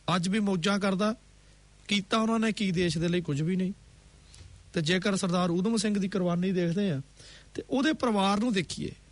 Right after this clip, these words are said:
ਕੁਰਬਾਨੀ ਕਰਨ ਵਾਲੇ ਦੇ ਪਰਿਵਾਰ ਨੂੰ ਦੇਖੀਏ, ਉਹ ਅੱਜ ਵੀ ਦਿਹਾੜੀ ਦੱਪਾ ਕਰਨ ਵਾਲੇ ਲੋਕ ਨੇ। ਕਦੇ ਵਕਤ ਮਿਲਿਆ, ਕਦੇ ਟਾਈਮ ਮਿਲਿਆ, ਸੁਨਾਮ ਵੱਲ ਨੂੰ ਜਰਾ ਕੁ ਜਾ ਕੇ ਵੇਖਿਓ, ਜਿੱਥੋਂ ਦਾ ਸਰਦਾਰ ਊਧਮ ਸਿੰਘ ਸੀ, ਕਿਸ ਤਰੀਕੇ ਦੇ ਨਾਲ ਸਰਦਾਰ ਊਧਮ ਸਿੰਘ ਦਾ ਹੀ ਵੰਸ਼ ਜਿਹੜੀ ਹੈ,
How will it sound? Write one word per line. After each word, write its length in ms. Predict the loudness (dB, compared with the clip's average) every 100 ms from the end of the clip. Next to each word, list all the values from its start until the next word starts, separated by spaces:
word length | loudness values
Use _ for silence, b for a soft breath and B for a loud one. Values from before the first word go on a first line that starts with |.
| -6
ਕੁਰਬਾਨੀ 460 | -2 2 2 2 2
ਕਰਨ 280 | 2 2
ਵਾਲੇ 200 | 2 2
ਦੇ 80 | 2
ਪਰਿਵਾਰ 400 | 0 0 2 2
ਨੂੰ 140 | 2 0
ਦੇਖੀਏ, 260 | 0 -2
ਉਹ 200 | -2 0
ਅੱਜ 140 | 0 0
ਵੀ 120 | 0
ਦਿਹਾੜੀ 340 | 2 2 2
ਦੱਪਾ 280 | 0 0 -2
ਕਰਨ 240 | 0 0
ਵਾਲੇ 180 | 2 2
ਲੋਕ 260 | 0 0 -2
ਨੇ। 140 | -4 -6 -20 -20 -20 -20 b b b b b b -4
ਕਦੇ 200 | 0 2
ਵਕਤ 400 | 2 2 0 0
ਮਿਲਿਆ, 260 | 2 2
ਕਦੇ 200 | 2 0
ਟਾਈਮ 320 | 0 2 2 2
ਮਿਲਿਆ, 340 | 2 2 0 -6 -18 -20 -20 B B B
ਸੁਨਾਮ 420 | -2 0 2 2
ਵੱਲ 140 | 2
ਨੂੰ 160 | 2 2
ਜਰਾ 200 | 2 2
ਕੁ 60 | 2
ਜਾ 240 | 2 0
ਕੇ 140 | 0
ਵੇਖਿਓ, 340 | -2 -2 -4 -12 -14 -20 -20 -6
ਜਿੱਥੋਂ 280 | -4 -2 0
ਦਾ 80 | 0
ਸਰਦਾਰ 320 | 0 0 0
ਊਧਮ 220 | 0 0
ਸਿੰਘ 200 | -2 -2
ਸੀ, 400 | -2 0 0 -2 -6 -20 -20 -20 -20 -20 -20 B B B B B B
ਕਿਸ 200 | 0 0
ਤਰੀਕੇ 360 | 0 -2 0 0
ਦੇ 120 | 0
ਨਾਲ 240 | 2 2
ਸਰਦਾਰ 380 | 0 0 0 0
ਊਧਮ 280 | 0 -2 0
ਸਿੰਘ 240 | 0 0
ਦਾ 100 | 2
ਹੀ 120 | 2 0
ਵੰਸ਼ 500 | -2 0 2 0 0
ਜਿਹੜੀ 360 | 0 2 0
ਹੈ, 140 | -2